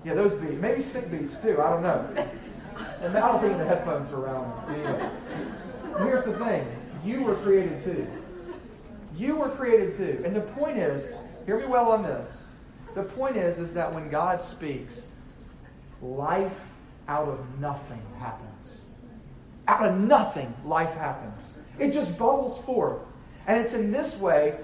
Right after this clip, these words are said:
that Proverbs speak, ten two speaks about us as his image bearers. Listen to this verse. "The mouth of the righteous," here it is, "is a fountain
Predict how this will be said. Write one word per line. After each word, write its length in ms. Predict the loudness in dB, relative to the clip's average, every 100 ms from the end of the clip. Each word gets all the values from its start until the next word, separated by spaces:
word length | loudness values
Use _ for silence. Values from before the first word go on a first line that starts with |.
| -10
that 160 | -10 0
Proverbs 520 | 4 6 4 2 0
speak, 480 | -8 -6 -6 -6 -4
ten 320 | -2 -2 -2
two 300 | -2 -2 -2
speaks 640 | -6 -10 -4 -2 -4 -10 -16 -20 -20 -20 -20 -4
about 560 | -2 2 4 4 4 2
us 400 | 2 2 0 -4
as 240 | -2 -2 -2
his 180 | -8 -10
image 320 | -10 -10 -8
bearers. 340 | -6 -6 -8 -12 -16 -20 -16 -6
Listen 300 | -4 -4 -4
to 60 |
this 200 | -6 -8
verse. 460 | -8 -8 -8 -10 -16 -18 -20 -20 -20 -20 -20 -18 -18 -10
"The 100 | -8
mouth 560 | -4 0 4 2 0
of 140 | -6 -6
the 80 | -4
righteous," 640 | 0 0 -2 -8 -14 -12
here 160 | -6 -4
it 60 |
is, 460 | -4 -6 -12 -16 -18 -20 -20 -20 -20 -10
"is 160 | -6 -6
a 80 | -8 -8 -6
fountain 720 | -4 -4 -6 -6 -6 -6